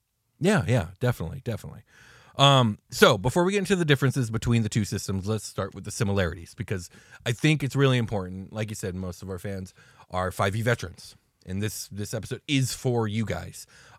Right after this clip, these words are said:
Um, the fact of the matter is that simply by being familiar with the five E D and D rules of play, you are already by default familiar with about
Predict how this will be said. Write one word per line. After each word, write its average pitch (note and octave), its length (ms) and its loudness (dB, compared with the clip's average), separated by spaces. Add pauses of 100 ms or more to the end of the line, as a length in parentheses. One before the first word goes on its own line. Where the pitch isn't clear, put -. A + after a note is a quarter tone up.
Um, G2 320 0
the G2+ 80 -4
fact E3 260 4
of G3+ 60 0
the F#3 60 4
matter A#2+ 360 4 (220)
is A#2 140 -2
that A2 120 -6
simply D3 360 0
by A#2 160 0
being A2 260 -2
familiar B2 360 -2
with G#2+ 140 -4
the - 60 -12
five G#2+ 280 0
E A2+ 80 2
D G2+ 160 -4
and G#2 80 0
D G#2 120 0
rules F#2+ 320 -2
of F#2+ 80 -8
play, G#2 320 -4 (240)
you B2+ 160 4
are A#2+ 200 0
already A#2 460 2
by F#2+ 220 -2
default G2 320 -6
familiar F#2 380 -6
with F2 120 -6
about F2 240 -6